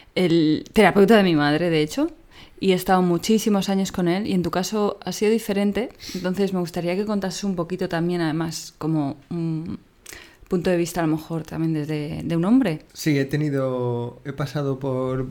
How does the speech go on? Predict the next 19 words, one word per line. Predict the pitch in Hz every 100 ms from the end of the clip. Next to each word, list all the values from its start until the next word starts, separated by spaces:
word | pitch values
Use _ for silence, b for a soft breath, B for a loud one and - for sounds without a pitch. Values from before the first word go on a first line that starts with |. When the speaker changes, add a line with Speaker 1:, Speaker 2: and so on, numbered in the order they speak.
| - - - -
Speaker 2:
experiencias | 123 - - 120 127 120 143 131 120
diversas | 143 127 127 120 123 127 156 185 - - - _ _ -
con | 120
el | 120 117
tema | 127 120 123
de |
los | 123 117
psicólogos. | - - 123 143 190 - - B B B B B B B _ _ _ _ -
El, | 110 143 127 - _ -
al | 123 123
primero | 123 123 139 135
casi | 139 123 135 131 127 123 120
le | 117
escupo | 113 - 131 127
en | 120
un | 135
ojo. | 147 262 - - - - B B
<laughs> | - - - - - -
Así. | 147 113 147